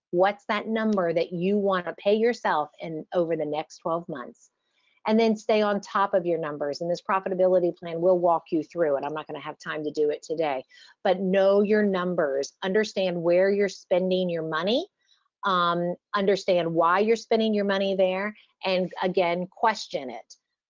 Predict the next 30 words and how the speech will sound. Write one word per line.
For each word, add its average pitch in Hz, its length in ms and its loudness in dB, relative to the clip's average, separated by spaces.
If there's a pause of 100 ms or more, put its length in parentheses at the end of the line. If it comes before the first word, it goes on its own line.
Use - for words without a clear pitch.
Um, 151 480 -8
look 190 160 0
at 208 100 0
different 214 280 -2
technologies 196 720 -2
that 165 180 -4
you're 165 160 0
using. 151 640 -2
Again, 180 500 -2
back 175 240 0
to 208 100 -4
your 190 100 0
partners 190 480 -4
for 190 180 -6
impact, 190 560 -6 (260)
partner 214 360 -2
with 214 180 4
those 196 380 4
who 196 100 2
are 180 260 4 (140)
able 196 300 2
to 190 120 -8
maximize 170 920 -4 (260)
your 185 280 4
membership 220 600 2
fees 160 280 -2
because 180 280 0
they 175 200 2
include 226 480 0
things. - 480 -14